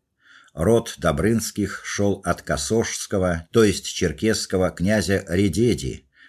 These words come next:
повергнутого в тысяча двадцать втором году в поединке тмутараканским князем Мстиславом Владимировичем Храбрым.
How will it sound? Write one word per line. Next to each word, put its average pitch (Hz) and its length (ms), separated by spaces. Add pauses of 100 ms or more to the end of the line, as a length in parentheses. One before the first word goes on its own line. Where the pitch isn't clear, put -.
(120)
повергнутого 87 680
в - 80
тысяча 92 420
двадцать 85 380
втором 80 340
году 73 420 (280)
в - 100
поединке 101 800
тмутараканским 101 1000
князем 98 600 (100)
Мстиславом 92 800
Владимировичем 85 840
Храбрым. 76 680